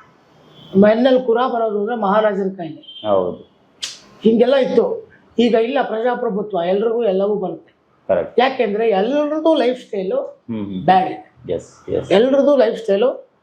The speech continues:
Speaker 1: ರಾಂಗ್ ಇದೆ. ನೀವೇನಾರ ನೋಡ್ಕೊಳ್ಳಿ, ಏನಾರ ಮಾಡ್ಕೊಳ್ಳಿ, at least ನೀವು ಕೂತ್ಕೊಂಡು ನಿದ್ದೆ ಮಾಡಕ್ ಮುಂಚೆ,
Speaker 2: ಹ್ಮ್.
Speaker 1: ನೀವು ಯಾವಾಗ ರಾತ್ರಿ ಎಷ್ಟೊತ್ತಾದ್ರೂ ಬೆಳಗ್ಗೆ,
Speaker 2: ಹ್ಮ್.
Speaker 1: ಯಾಕಂದ್ರೆ ನಿಮ್ ಮೊಬೈಲ್ ನಿಲ್ಸೋದು
Speaker 2: ಹೌದು,
Speaker 1: ಕಷ್ಟ.
Speaker 2: ಹೌದು. ಹಾ.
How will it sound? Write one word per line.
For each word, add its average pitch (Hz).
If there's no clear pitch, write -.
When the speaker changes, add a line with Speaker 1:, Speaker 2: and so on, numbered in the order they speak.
Speaker 1:
ರಾಂಗ್ 180
ಇದೆ. -
ನೀವೇನಾರ 262
ನೋಡ್ಕೊಳ್ಳಿ, 254
ಏನಾರ 247
ಮಾಡ್ಕೊಳ್ಳಿ, 226
at 202
least 294
ನೀವು 214
ಕೂತ್ಕೊಂಡು 220
ನಿದ್ದೆ 202
ಮಾಡಕ್ 202
ಮುಂಚೆ, -
Speaker 2:
ಹ್ಮ್. 104
Speaker 1:
ನೀವು 190
ಯಾವಾಗ 220
ರಾತ್ರಿ 196
ಎಷ್ಟೊತ್ತಾದ್ರೂ 214
ಬೆಳಗ್ಗೆ, 175
Speaker 2:
ಹ್ಮ್. -
Speaker 1:
ಯಾಕಂದ್ರೆ 220
ನಿಮ್ 214
ಮೊಬೈಲ್ 226
ನಿಲ್ಸೋದು 220
Speaker 2:
ಹೌದು, 104
Speaker 1:
ಕಷ್ಟ. 101
Speaker 2:
ಹೌದು. 92
ಹಾ. 98